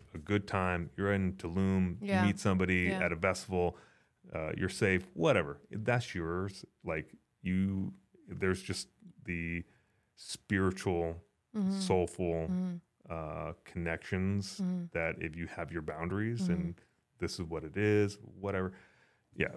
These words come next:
Speaker 1: it be, I can drone on about that.
Speaker 2: Yeah, wow. That, I did not know that, what was behind all that. I knew that there was some evidence to suggest that the longer men wait, the more they catch feelings and the more
Speaker 1: Yeah.
Speaker 2: chances. And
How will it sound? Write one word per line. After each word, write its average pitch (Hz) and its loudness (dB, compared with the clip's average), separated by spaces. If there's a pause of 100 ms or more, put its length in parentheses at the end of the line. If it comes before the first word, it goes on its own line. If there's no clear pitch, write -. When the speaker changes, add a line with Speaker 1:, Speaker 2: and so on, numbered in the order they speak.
(140)
Speaker 1:
it - -2
be, 92 2
I 92 8
can 87 0
drone 80 -2
on 71 -4
about - -6
that. - -8
Speaker 2:
Yeah, 185 -4
wow. 180 -4 (460)
That, 214 0 (400)
I 214 0
did 226 0
not 196 2
know 190 -2
that, 180 -6 (580)
what 185 0
was 185 -2
behind 185 -4
all 160 -2
that. 175 0
I 190 4
knew 233 4
that 269 -2
there 208 4
was 196 0
some 185 -6
evidence 175 -6
to 185 -14
suggest 170 -6
that 160 -2 (920)
the 185 0
longer 170 2
men 170 0
wait, 165 0 (200)
the 175 -4
more 165 -2 (220)
they 170 -2
catch - -4
feelings 160 -2
and 160 -4
the 156 -2
more 151 -4
Speaker 1:
Yeah. 85 -2 (360)
Speaker 2:
chances. 175 -4
And 160 -2